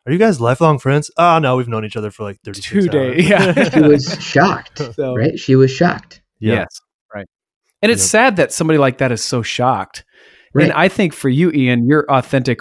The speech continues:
Speaker 2: all, always. So, and it was kinda shocking for me, but it was good for me to take my, you know, take your step, like,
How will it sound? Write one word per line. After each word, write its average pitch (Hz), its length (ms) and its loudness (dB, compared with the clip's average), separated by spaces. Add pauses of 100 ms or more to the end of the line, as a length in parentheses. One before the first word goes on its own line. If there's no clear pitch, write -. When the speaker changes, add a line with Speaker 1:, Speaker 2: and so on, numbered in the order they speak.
(120)
Speaker 2:
all, 113 420 -2
always. 107 420 0
So, 120 320 0 (240)
and 175 100 0
it - 20 4
was 180 100 2
kinda 208 200 0
shocking 147 380 -2
for 123 120 -6
me, 160 240 0
but 123 200 -2
it 139 160 -2
was 175 340 2
good 135 340 2
for 123 240 -2
me 127 160 2
to 123 100 0
take 127 300 -4
my, 117 140 0 (420)
you 143 120 0
know, 110 160 -4 (760)
take 151 240 0
your 165 80 2
step, 147 440 0
like, 117 240 -6